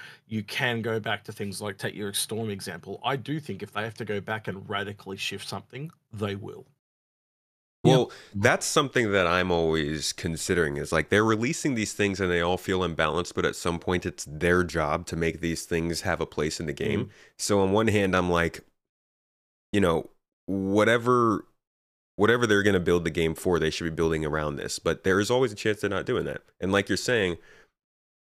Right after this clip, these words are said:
Speaker 3: th-, there could be a disconnect between the people building the features and the vehicles, and they never bridge that disconnect and never get the vehicles to fit where they're supposed to. Um,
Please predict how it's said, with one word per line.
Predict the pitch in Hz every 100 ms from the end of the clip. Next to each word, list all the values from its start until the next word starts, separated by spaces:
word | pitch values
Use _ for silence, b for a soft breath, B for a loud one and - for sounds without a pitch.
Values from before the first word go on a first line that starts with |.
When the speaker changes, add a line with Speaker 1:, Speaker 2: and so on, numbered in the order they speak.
| -
Speaker 3:
th-, | 82
there | 110
could | - 110 101
be | 90
a |
disconnect | 87 95 - 85
between | - 80 87
the |
people | 80 82 76
building | 80 78
the | 73
features | - 82 80
and | 76
the | 73
vehicles, | - 123 - 82 78 - b b _
and | 92
they | 90
never | 92 92 87 85
bridge | 73 - 98 92
that | 87 85 -
disconnect | 98 - 90 76 -
and | 80
never | 82 78
get | 78 76
the |
vehicles | 73 80 73 73 73
to | -
fit | - 82 - - -
where | 82
they're | 76
supposed | 73 - 85 92 -
to. | 50 - b b _ -
Um, | 87 85 82 76